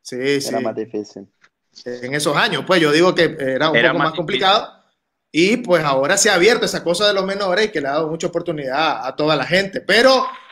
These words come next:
Speaker 1: eh, pues, Winston es testigo de que Jonathan lo intentó y que al final creo que tomó la, la mejor decisión de ser lanzador. Ahora, ahora decir que no le
Speaker 3: Así
Speaker 1: das ni
Speaker 3: es.
Speaker 1: con un bandolón. Ahora te quiero ver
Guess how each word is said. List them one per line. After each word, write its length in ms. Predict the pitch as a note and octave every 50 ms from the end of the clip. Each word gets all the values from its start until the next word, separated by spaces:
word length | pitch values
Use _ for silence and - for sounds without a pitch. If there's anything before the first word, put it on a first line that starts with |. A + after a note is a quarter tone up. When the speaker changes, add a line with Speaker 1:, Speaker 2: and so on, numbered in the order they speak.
| - -
Speaker 1:
eh, 200 | C#3+ D3+ D3+ D3+
pues, 320 | D3+ D3+ D3+ D3+ D3 D3
Winston 380 | C3+ C#3 D#3 D#3+ D#3 G3+ G#3 G3+
es 100 | G3+ G3+
testigo 440 | G3+ A3+ G#3 A3+ A3 A3 A3+ A3+ A3+
de 120 | A3+ G#3+ -
que 140 | E3 D#3
Jonathan 420 | D3 D3+ E3 F3+ G3 F#3+ A3 G#3+ G#3
lo 60 | G#3+
intentó 500 | A3 A3 A3+ A3+ A3+ A3+ A3 A3 B3+ C#4+
y 60 | D4+ C4
que 80 | -
al 80 | F3 D#3+
final 360 | - E3 D3+ D3+ D#3 F3+ F#3
creo 160 | - F#3+ G#3 G3+
que 100 | G#3 G3
tomó 260 | G#3 G3+ F#3+ F#3 G3+
la, 200 | G#3+ G3+ G3+ G3+
la 140 | E3 E3+ E3
mejor 260 | D#3+ D#3 D3+ D#3 D#3
decisión 380 | E3+ G#3 G3 F#3 - E3 G3+ A#3
de 80 | G#3+
ser 180 | F3 - E3 D#3
lanzador. 460 | E3 D#3+ D#3 - - F#3 B3 B3+ B3+ - - - - -
Ahora, 500 | D#3+ G3+ C4+ C#4+ A#3+ - - - - _ _ _ _ _ _ _ _ _ _ _ _ _ -
ahora 280 | D3 D#3+ E3+ E3+ A3+ C4+
decir 540 | C4+ B3 - B3+ D4 F4+ F4+ F4 - - -
que 100 | A3 A3
no 100 | A3 A3+
le 60 | A#3+
Speaker 3:
Así 100 | B3+ C4
Speaker 1:
das 80 | C4+ -
ni 40 | C4
Speaker 3:
es. 60 | -
Speaker 1:
con 160 | - A3 A3+
un 80 | A#3+ B3
bandolón. 500 | B3 A#3+ A#3 A3+ A#3+ C#4+ D4+ C#4 - - -
Ahora 280 | E3+ E3 D#3 D3+ D#3+ E3 -
te 100 | G3+ F#3+
quiero 320 | - G3 G3 A3 B3+ C4
ver 260 | C#4 C4+ D3 C#3 C3+